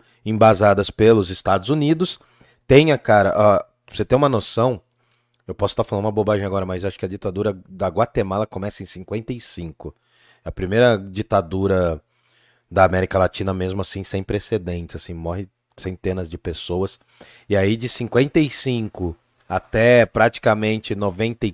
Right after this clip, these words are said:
quatro, que é uma das últimas ditaduras a cair, é a ditadura do Pinochet no Chile, cara, é assim, é meio século de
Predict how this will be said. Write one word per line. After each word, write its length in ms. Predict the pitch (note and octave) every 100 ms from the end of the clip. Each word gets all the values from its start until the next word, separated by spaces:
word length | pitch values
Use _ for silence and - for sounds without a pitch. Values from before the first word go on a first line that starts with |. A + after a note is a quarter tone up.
| -
quatro, 600 | G2 G2+ D3 - F2+ D#2+ _ _ _ _
que 80 | -
é 20 | F#2+
uma 360 | F#2 G2+ G2
das 160 | G2 F#2+
últimas 340 | A2+ A#2+ G#2+
ditaduras 500 | G2 G2+ G2 G2 G2
a 80 | F#2+
cair, 360 | - F#2 F#2 F#2+
é 40 |
a 80 | F#2
ditadura 460 | E2+ - F2+ F#2
do 80 | F2
Pinochet 560 | - F#2+ F2 - - A2
no 80 | F2
Chile, 460 | - D3 C#3 F2 _ _ _ _
cara, 420 | - D#3+ G2+ D#2+ - _ _ -
é 160 | F#2
assim, 460 | B2 - C#3+ A2+ G2
é 520 | F#2+ G2 F#2+ F2+ F2
meio 360 | E2+ G2 A2+ D3
século 600 | - G#2+ G2+ - C#3 C#3+
de 420 | B2+ C#3+ C#3